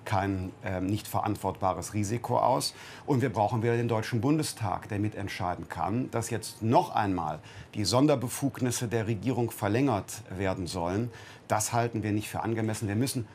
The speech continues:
schrittweise in Normalität, Herr Koll, und wir müssen Zug um Zug die Menschen wieder in die Selbstverantwortung auch für die eigene Gesundheit bringen.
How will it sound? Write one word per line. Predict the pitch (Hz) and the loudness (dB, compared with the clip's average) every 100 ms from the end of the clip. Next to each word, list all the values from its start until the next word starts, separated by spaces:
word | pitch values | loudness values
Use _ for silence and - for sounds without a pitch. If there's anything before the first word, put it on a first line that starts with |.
| - | -10
schrittweise | - 120 175 139 143 117 - | -2 2 2 6 4 4 2
in | 147 | 2
Normalität, | 135 120 107 104 127 131 147 | 2 2 0 -2 -2 -2 -2
Herr | 143 | -4
Koll, | - 135 135 - - - - | 2 2 2 -6 -16 -18 -4
und | 127 127 120 | 2 2 2
wir | 127 | 2
müssen | 123 127 123 117 | 2 2 0 -2
Zug | - 175 165 | -2 -2 0
um | 139 123 | 0 -2
Zug | - 123 131 - - - - | 0 2 2 0 -12 -18 -4
die | 123 | 2
Menschen | 117 131 135 139 | 4 4 2 0
wieder | 127 127 | 0 0
in | 117 117 | 0 0
die | 107 | 2
Selbstverantwortung | 123 156 - - 156 139 131 127 127 | 2 2 0 2 4 4 2 0 0
auch | 110 117 | 0 -2
für | - | 0
die | 123 - | -2 0
eigene | 107 110 110 | 0 0 -2
Gesundheit | 110 95 80 80 - | -2 -4 -4 -8 -8
bringen. | 85 80 | -10 -10